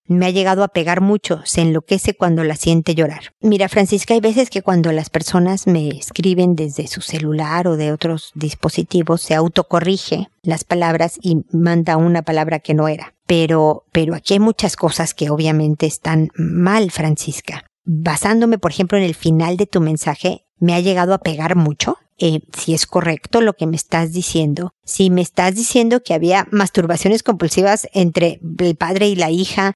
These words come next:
aquí hay mucha disfuncionalidad muy seria. Y lo que más me sorprende es que tú estés metida en medio de esto,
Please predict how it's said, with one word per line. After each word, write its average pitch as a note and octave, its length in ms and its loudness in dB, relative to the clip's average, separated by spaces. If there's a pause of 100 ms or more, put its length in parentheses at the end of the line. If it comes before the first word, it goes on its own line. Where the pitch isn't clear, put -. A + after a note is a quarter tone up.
aquí A3 440 0
hay A#3 380 2 (120)
mucha A#3 560 2
disfuncionalidad F#3 1120 0 (140)
muy F3+ 320 4
seria. - 480 -4 (340)
Y G3 220 0
lo F3 200 0
que E3+ 200 -2
más F3+ 500 0
me D4+ 160 2
sorprende F3 840 -2
es F3+ 320 -4
que F#3+ 280 -2 (140)
tú F3 160 2
estés G3 420 -2
metida B3+ 560 2
en F3+ 180 2
medio F3 380 2
de D#3+ 240 -2
esto, - 320 -10